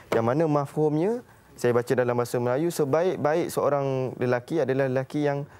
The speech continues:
berlemah lembut dan, uh, ber-, berlemah lembut dan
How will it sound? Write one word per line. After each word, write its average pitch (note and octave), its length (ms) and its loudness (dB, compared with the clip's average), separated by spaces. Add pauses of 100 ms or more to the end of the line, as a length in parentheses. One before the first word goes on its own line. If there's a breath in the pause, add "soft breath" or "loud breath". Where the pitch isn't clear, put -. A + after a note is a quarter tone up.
(120)
berlemah C3+ 320 2
lembut C3+ 420 0
dan, C#3+ 380 -2 (560 soft breath)
uh, C3 560 0
ber-, G#2+ 160 -2 (160)
berlemah C3 320 2
lembut C3+ 320 0
dan D3+ 400 -2